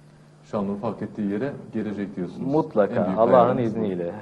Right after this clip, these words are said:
Speaker 2: Hayalimiz, hedefimiz bu yönde.
Speaker 1: Peki seçim sonuçları ile ilgili bir tahminde bulunmak istersek, e,
Speaker 2: Tabii.
Speaker 1: ne gibi bir sonuç çıkar size sandıktan?
Speaker 2: Şimdi şöyle, Şanlıurfa ve tüm Türkiye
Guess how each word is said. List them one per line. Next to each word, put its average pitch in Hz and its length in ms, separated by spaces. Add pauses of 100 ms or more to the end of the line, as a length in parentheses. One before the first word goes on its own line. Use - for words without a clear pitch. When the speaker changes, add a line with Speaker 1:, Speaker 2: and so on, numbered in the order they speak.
(120)
Speaker 2:
Hayalimiz, 156 760
hedefimiz 143 580
bu 139 100
yönde. 90 260 (600)
Speaker 1:
Peki 131 340
seçim 139 400
sonuçları 143 480
ile 135 140
ilgili 123 300
bir 131 240
tahminde 127 480
bulunmak 117 300 (160)
istersek, 117 460 (220)
e, 98 220
Speaker 2:
Tabii. 113 180 (220)
Speaker 1:
ne 135 60
gibi 120 240
bir 98 40
sonuç 95 320
çıkar 95 240
size 95 240
sandıktan? 90 460 (180)
Speaker 2:
Şimdi 175 240
şöyle, 196 320
Şanlıurfa 180 920
ve 147 320 (320)
tüm 214 200
Türkiye 120 580